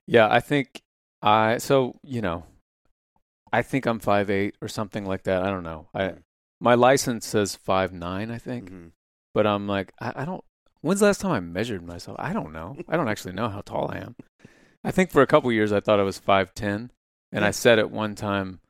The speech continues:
Speaker 1: at a small group, like, ten years ago, and one of the guys was like, "On stilts, you're five ten." I was like, "Oh, I, I mean, I don't know."
Speaker 2: <laughs>
Speaker 1: When's the last time you, how tall do you, I don't know.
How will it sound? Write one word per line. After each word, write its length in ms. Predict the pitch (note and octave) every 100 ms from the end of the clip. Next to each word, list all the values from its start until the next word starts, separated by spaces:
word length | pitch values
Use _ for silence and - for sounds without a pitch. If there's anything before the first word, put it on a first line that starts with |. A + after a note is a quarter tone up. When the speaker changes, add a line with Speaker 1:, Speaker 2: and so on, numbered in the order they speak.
| _ _ -
Speaker 1:
at 100 | G2
a 40 |
small 340 | - - G2+ G#2
group, 280 | A2+ A2+ -
like, 160 | F#2+
ten 220 | - G2 F#2
years 200 | F#2+ G2+
ago, 280 | G2+ G2 -
and 240 | F#2 F#2
one 140 | F#2+ F#2+
of 60 |
the 60 | F#2
guys 260 | F2+ F2
was 120 | E2+ F2
like, 260 | E2 - - -
"On 180 | G#2+ A2
stilts, 540 | - - A2+ C3 - -
you're 100 | E2+
five 300 | - E2 -
ten." 160 | F2 - - - -
I 60 |
was 80 | F#2+
like, 100 | F2 - -
"Oh, 240 | D#3 C#3 - -
I, 160 | F2 F#2+ _ A2+
I 80 | A#2+
mean, 180 | A#2+
I 100 | G#2+ D3
don't 180 | D3
know." 260 | B2+ D#3 G2 - - - - -
Speaker 2:
<laughs> 540 | _ - _ - _ -
Speaker 1:
When's 220 | C#3 E3
the 60 | G#3+
last 140 | G#3+
time 200 | A#3 G#3
you, 120 | G#3 -
how 240 | D3+ G#3+
tall 220 | - A3+
do 80 | A3
you, 60 | -
I 140 | A#2+ A#3+
don't 180 | D4
know. 320 | G2+ A2+ A#3